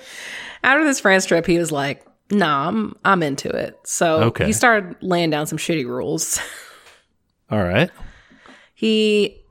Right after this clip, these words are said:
Speaker 1: prohibited tobacco and alcohol.
Speaker 2: Well, he's just trying to be healthy. I mean, that's just, you know,
Speaker 1: <laughs>
Speaker 2: just trying to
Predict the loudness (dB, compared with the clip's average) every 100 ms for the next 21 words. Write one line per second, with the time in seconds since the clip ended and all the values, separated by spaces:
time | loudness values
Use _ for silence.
0 | 0 4 6 6 4 2 0 -6 0 2
1 | 2 2 2 4 2 -2 -4 -2 -2 -6
2 | _ -4 0 0 0 2 2 4 0 -2
3 | 0 -2 -2 -10 -10 -6 -4 -4 -4 -10
4 | -10 -14 _ -12 -12 -12 -20 -20 -20 _
5 | -2 2 4 2 0 -4 -4 -8 -6 -2
6 | 2 2 0